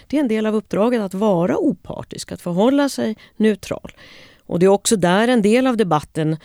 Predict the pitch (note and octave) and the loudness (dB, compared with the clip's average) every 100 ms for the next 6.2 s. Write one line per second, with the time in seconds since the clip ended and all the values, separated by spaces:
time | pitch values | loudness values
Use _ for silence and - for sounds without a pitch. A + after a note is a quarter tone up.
0 | - - _ _ D3+ - F3 D#3+ - E3 | -18 -20 _ _ -12 -4 -2 -2 -2 -2
1 | E3 F3+ G#3+ B3 G#3+ F#3 E3 A#3+ G#3+ E3 | 0 0 0 0 0 0 2 4 4 2
2 | D#3+ E3 E3 - E3+ D3 D3+ E3+ D#3+ D3+ | -2 -2 -2 -2 -4 -2 -2 -2 -2 0
3 | F#3 G3+ F3+ F#3 F#3 E3+ D3+ D#3+ - E3+ | 0 -2 -2 -4 -4 -4 -4 -8 -4 -4
4 | D3 C#3+ G#3 B3+ B3+ G3 F#3+ F#3 D#3 F3 | -4 -4 -2 -2 -4 -6 -2 -2 -2 -2
5 | G#3+ G3 C#3+ - - - - - - - | -2 -4 -6 -6 -8 -10 -14 -14 -12 -10
6 | - - | -10 -10